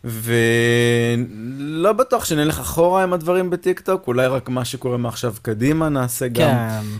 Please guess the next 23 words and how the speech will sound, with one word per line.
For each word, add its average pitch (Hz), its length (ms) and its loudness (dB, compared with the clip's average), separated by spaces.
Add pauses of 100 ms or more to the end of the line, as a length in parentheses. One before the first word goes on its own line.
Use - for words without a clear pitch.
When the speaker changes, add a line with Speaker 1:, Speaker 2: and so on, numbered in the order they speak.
(140)
Speaker 1:
אה, 113 180 0
חדשה 127 560 2
מצולמת. 139 880 2 (520)
אוקיי, 143 340 2
אני 143 220 4
ב-, 135 300 4
בתפקיד 131 420 0
יונית, 147 560 2 (1120)
והערב 185 640 4
בחדשות, 175 1120 0
זה 123 200 -6
כזה. 123 400 0 (1200)
Speaker 2:
אני 127 180 2
Speaker 1:
וגם 208 180 4
Speaker 2:
מאחורי 330 240 4
הקלעים. - 300 2
Speaker 1:
באתר, 113 220 0
אני, 127 240 0
אני, 139 300 -2
קצת, - 240 -2
קצת 359 280 -4
התחלנו 233 360 0
להבין 147 720 0